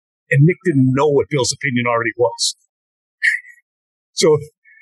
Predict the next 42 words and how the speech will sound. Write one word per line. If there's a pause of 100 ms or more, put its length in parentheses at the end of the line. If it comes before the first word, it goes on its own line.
(720)
that
was
a
hard
thing.
So (100)
Bill
didn't
hear (120)
pushback. (380)
And
I
think
Bill
voluntarily
opened
it
up
and
said,
"We, (340)
we're
gonna
collaborate
a
little
bit
more."
But, (340)
you
know,
the
owner
talked
about
it. (920)
Bill
talked
about
it (120)
kinda
openly.